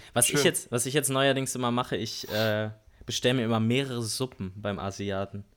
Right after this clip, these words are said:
Speaker 1: Komm ich schön unter sieben Euro weg und hab irgendwie so drei fette Suppen <laughs> und ess die dann.
Speaker 2: Ja, das ist eigentlich eine coole Idee, aber es sind halt Suppen. So. Hm. Bin
Speaker 1: Ja,
Speaker 2: ich nicht überzeugt
Speaker 1: das,
Speaker 2: von.
Speaker 1: da, da kriegt man, kriegt man nicht so viele Carbs von. Aber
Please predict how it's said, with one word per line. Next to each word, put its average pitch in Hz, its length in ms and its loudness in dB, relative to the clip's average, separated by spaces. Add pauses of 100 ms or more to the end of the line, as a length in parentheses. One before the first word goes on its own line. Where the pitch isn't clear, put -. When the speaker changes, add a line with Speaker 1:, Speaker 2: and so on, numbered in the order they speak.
(300)
Speaker 1:
Komm 117 160 0
ich 117 120 0
schön 131 340 0
unter 120 380 0
sieben 123 280 -2
Euro 127 380 0
weg 139 160 0
und 120 120 -2
hab 120 120 -6
irgendwie 120 200 0
so 117 120 -2
drei 117 400 0
fette - 340 -4
Suppen 104 400 -6 (440)
<laughs> - 520 -14
und 110 140 -4
ess 113 220 -2
die 127 140 -2
dann. 107 240 0 (160)
Speaker 2:
Ja, 127 320 2
das 113 280 -6
ist - 180 -6 (160)
eigentlich 156 480 2
eine 147 80 -2
coole 135 300 -6
Idee, 120 380 -2
aber 110 140 -4
es 110 120 -8
sind 120 140 -4
halt 107 200 -6
Suppen. - 480 -10 (260)
So. - 320 -10 (960)
Hm. 110 380 -2
Bin - 520 -6
Speaker 1:
Ja, 123 80 4
Speaker 2:
ich 104 100 0
nicht 127 140 -2
überzeugt - 340 0
Speaker 1:
das, - 80 -2
Speaker 2:
von. - 140 -6
Speaker 1:
da, 101 60 -8 (560)
da 113 100 -2
kriegt - 240 -6
man, 110 400 -4
kriegt 120 200 -8
man 120 120 -4
nicht 117 100 -6
so 117 100 -8
viele 110 280 -8
Carbs 113 440 -8
von. 104 220 -10
Aber 107 300 -2